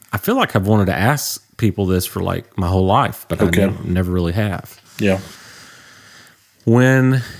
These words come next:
Speaker 1: you are by yourself, and this goes for the viewers, viewership out there as well.
Speaker 2: Obviously.
Speaker 1: When you're by yourself in your house, no one can hear you. Are you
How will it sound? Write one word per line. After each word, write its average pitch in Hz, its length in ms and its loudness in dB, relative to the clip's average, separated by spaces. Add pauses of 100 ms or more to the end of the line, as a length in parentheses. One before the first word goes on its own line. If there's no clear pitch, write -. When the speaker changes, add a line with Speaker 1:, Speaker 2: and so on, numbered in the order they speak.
(160)
Speaker 1:
you 131 340 4
are 120 120 4
by 101 260 2
yourself, 98 760 -2 (260)
and 98 160 0
this 113 160 2
goes 104 320 2
for - 160 -6
the 90 100 0
viewers, 95 500 0 (280)
viewership 98 760 0 (100)
out 82 160 -4
there 85 220 -2
as 85 140 -8
well. 87 160 0
Speaker 2:
Obviously. 90 600 -4 (920)
Speaker 1:
When 107 180 4
you're 143 180 6
by 104 320 2
yourself 92 680 0 (360)
in 202 120 4
your - 120 4
house, 87 480 -4 (260)
no 95 120 0
one 104 180 2
can 98 160 -4
hear 85 160 -4
you. 85 220 -8 (1700)
Are 101 180 4
you 123 720 2